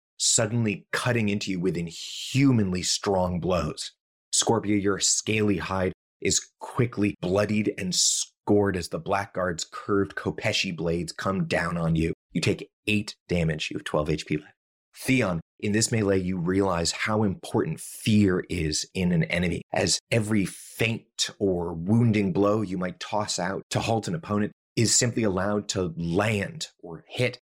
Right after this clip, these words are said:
You are wounding the men around you, but they have a single-minded focus to put blades into your flesh. And they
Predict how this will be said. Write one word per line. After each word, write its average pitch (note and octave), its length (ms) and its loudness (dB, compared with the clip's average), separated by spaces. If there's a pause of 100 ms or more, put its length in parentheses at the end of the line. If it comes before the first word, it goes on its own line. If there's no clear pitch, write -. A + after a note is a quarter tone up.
(120)
You G2+ 120 4
are F#2 120 2
wounding A2+ 460 2
the F#2+ 80 0
men G2 220 0
around F#2+ 380 0
you, B2 100 0
but - 300 -4
they G#2 140 2
have G2 120 -2
a E2 60 0
single-minded G2 760 2
focus F2+ 500 -4
to - 260 -6
put - 300 -2 (160)
blades G2 500 0 (160)
into G2 320 0
your E2 320 0
flesh. - 540 -2 (200)
And D#2+ 100 -6
they D2 160 0